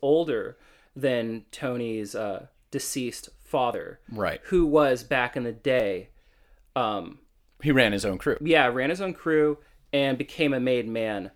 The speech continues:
Speaker 1: before his older brother,
Speaker 2: Right.
Speaker 1: Uncle Junior. Uncle Junior is upset about that. His insecurity, the way that insecurity is represented in this series is, is beautiful,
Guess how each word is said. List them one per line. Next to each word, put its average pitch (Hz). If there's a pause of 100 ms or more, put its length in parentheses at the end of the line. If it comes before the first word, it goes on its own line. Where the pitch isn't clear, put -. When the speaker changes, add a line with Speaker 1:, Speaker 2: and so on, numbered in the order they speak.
(140)
Speaker 1:
before 127
his 113
older 104
brother, 95 (180)
Speaker 2:
Right. 110
Speaker 1:
Uncle 104
Junior. 95 (220)
Uncle 101
Junior 95
is 90
upset 82
about -
that. -
His 147
insecurity, 117 (1300)
the 170
way 247
that 196
insecurity 143
is 104
represented 107 (200)
in 123
this 107
series 98
is, -
is 104
beautiful, 110